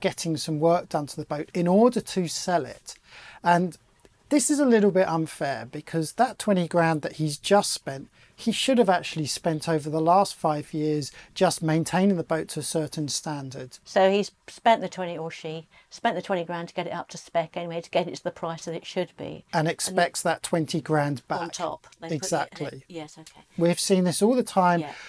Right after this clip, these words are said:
Speaker 1: We see boats for sale that just don't move because the vendor, the seller, wants to sell it for what he thinks it's worth, or she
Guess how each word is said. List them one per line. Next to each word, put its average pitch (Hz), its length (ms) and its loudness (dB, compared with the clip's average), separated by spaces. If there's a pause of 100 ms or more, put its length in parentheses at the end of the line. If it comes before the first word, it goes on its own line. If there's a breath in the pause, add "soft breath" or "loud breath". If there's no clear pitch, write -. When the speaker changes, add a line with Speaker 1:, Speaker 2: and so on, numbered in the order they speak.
(140 loud breath)
Speaker 1:
We 165 100 2
see 170 260 -2
boats 202 400 2
for - 120 -10
sale 165 500 2
that - 240 -8
just - 460 2
don't 185 340 2
move 160 640 0 (320 loud breath)
because 196 640 6 (300 soft breath)
the 160 80 -6
vendor, 185 720 2
the - 80 -8
seller, 180 560 0 (320 soft breath)
wants 190 440 4
to - 100 -10
sell 175 260 2
it 170 280 -2
for - 180 -4
what 165 240 0
he 277 340 0
thinks - 400 -6
it's 160 240 -10
worth, 135 400 -8
or 196 160 2
she - 360 0